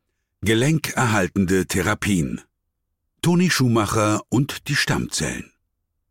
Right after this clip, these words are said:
Eines der schönsten Komplimente, die wir Ärzte für unsere Arbeit bekommen können,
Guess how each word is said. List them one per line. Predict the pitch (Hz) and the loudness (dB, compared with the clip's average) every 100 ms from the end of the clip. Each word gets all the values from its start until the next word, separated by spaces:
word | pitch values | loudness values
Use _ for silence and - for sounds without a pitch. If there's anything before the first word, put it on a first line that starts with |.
| _ _ _ _ _ _ _ _ _ _ _ _ | _ _ _ _ _ _ _ _ _ _ _ _
Eines | 139 175 | 0 0
der | 190 156 | 2 2
schönsten | 175 175 - 160 170 | 2 0 0 0 0
Komplimente, | 135 139 123 110 104 95 87 98 | 2 2 2 2 2 2 2 0
die | 85 | 0
wir | 85 92 | 0 0
Ärzte | 95 95 - 104 | -2 -4 -4 -2
für | 104 | 0
unsere | 90 90 85 - | 0 0 -2 -2
Arbeit | 90 85 78 87 | -2 -2 -2 -2
bekommen | 78 85 - 95 95 | -2 -4 -2 0 0
können, | 85 98 95 | 0 0 0